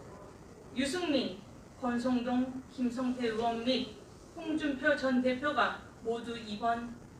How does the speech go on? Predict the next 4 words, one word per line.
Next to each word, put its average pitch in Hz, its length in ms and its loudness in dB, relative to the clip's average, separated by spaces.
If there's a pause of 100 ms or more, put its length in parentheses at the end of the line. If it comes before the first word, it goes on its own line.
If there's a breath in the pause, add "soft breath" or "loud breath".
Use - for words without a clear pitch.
(380)
총선에 285 640 0
불출마하거나 254 1080 2 (880)
공천 269 520 4
배제되었습니다. 202 960 -2